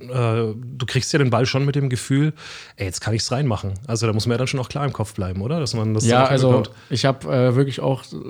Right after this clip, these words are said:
Speaker 2: als Janis dann, äh, als ich frei war und Janis ist auf den, äh, Spieler zugedribbelt,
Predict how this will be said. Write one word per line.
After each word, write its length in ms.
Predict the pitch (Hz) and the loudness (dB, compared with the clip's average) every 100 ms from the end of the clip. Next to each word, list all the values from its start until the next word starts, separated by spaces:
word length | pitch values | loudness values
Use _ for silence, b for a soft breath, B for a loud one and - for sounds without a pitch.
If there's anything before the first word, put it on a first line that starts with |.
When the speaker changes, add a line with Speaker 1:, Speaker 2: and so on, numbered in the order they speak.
| 131 | -6
Speaker 2:
als 280 | - 120 - | -2 -2 0
Janis 280 | 131 131 143 | 2 4 4
dann, 320 | 139 127 127 | 4 4 4
äh, 220 | 127 131 - | 2 -2 -2
als 160 | 131 - | -2 0
ich 160 | 135 | -4
frei 320 | - - 135 147 | -4 0 4 4
war 100 | 139 | 4
und 100 | 123 | 4
Janis 260 | 139 131 | 2 0
ist 100 | 127 | -2
auf 140 | 131 120 | -4 0
den, 300 | 127 123 123 | 2 2 2
äh, 460 | 120 120 120 120 117 | 0 2 2 2 0
Spieler 240 | - 127 | -2 -2
zugedribbelt, 600 | 117 131 131 127 131 123 | -2 -2 0 2 2 0